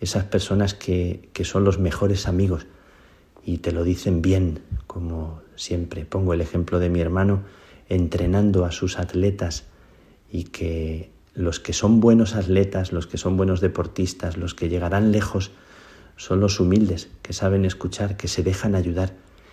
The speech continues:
que escuchan bien, que no se quedan en el orgullo, que no viven de las rentas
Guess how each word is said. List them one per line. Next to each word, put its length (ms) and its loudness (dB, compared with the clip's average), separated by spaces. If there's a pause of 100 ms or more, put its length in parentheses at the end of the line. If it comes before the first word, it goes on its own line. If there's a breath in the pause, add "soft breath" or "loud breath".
(160 loud breath)
que 100 -4
escuchan 540 -4
bien, 380 -2
que 140 -8
no 280 -2
se 160 -6
quedan 320 0
en 120 2
el 140 2
orgullo, 440 0 (560 loud breath)
que 140 -8
no 140 0
viven 340 2
de 100 2
las 180 -2
rentas 580 -2